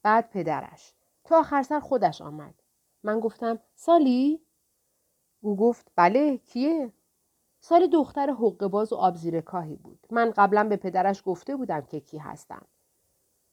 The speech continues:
«منم، هولدن کالفیلد. حالت چطوره؟» هولدن، تویی؟ خوبه، تو چطوری؟ مامانی، گوش کن، خب حالت چطوره؟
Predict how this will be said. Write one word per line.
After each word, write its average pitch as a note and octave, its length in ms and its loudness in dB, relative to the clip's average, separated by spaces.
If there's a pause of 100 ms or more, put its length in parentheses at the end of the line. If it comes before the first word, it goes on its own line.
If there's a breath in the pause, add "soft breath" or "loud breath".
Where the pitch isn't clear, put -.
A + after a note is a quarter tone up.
(160)
«منم، D#4 380 4
هولدن A#3+ 400 4
کالفیلد. A#3+ 640 0
حالت F4+ 260 0
چطوره؟» F#3 580 -4 (600)
هولدن، E4+ 600 6
تویی؟ D#4 720 2 (240 soft breath)
خوبه، E4 460 2
تو D#4 160 -2
چطوری؟ A3+ 640 -4 (1300)
مامانی، A#3 480 4 (360)
گوش E4+ 200 -4
کن، D4 360 0 (200)
خب D4 220 -4
حالت G4+ 280 4
چطوره؟ A#3+ 540 -6